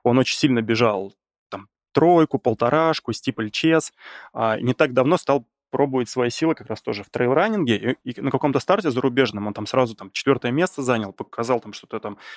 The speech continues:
невероятный там индекс очень высокий показал прям. И его спрашивали тоже: «А как ты готовился?» Он говорит: «Ну, как бы по вдохновению. Там я находился в Кисловодске на сборах, там раз хорошо себя сегодня чувствую, там,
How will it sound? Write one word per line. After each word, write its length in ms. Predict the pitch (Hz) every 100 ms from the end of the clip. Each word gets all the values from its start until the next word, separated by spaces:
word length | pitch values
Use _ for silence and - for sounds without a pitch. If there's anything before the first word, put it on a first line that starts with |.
| - - _
невероятный 500 | 123 117 127 127 113
там 220 | 104 104 104 _
индекс 460 | - 165 196 175 -
очень 200 | 135 123
высокий 360 | 127 131 120
показал 480 | - - 113 113 104
прям. 220 | - 98 - - - - -
И 100 | 135
его 180 | 139
спрашивали 460 | 139 160 226 - 127
тоже: 220 | 135 98
«А 80 | -
как 180 | 165 -
ты 60 | 117
готовился?» 540 | 110 - 110 95 -
Он 60 | 98
говорит: 180 | - -
«Ну, 240 | 170 196 _ _ _
как 140 | 160 147
бы 120 | 131
по 180 | - 147
вдохновению. 600 | 143 - 160 147 107 101
Там 140 | 104
я 80 | 107
находился 380 | 117 135 190 -
в 40 |
Кисловодске 480 | - 131 123 - 107
на 100 | 113
сборах, 320 | 117 101 95
там 140 | -
раз 160 | 110 175
хорошо 320 | - 131 139
себя 220 | 131 123
сегодня 280 | 117 127 127
чувствую, 340 | 120 - - 117
там, 160 | 98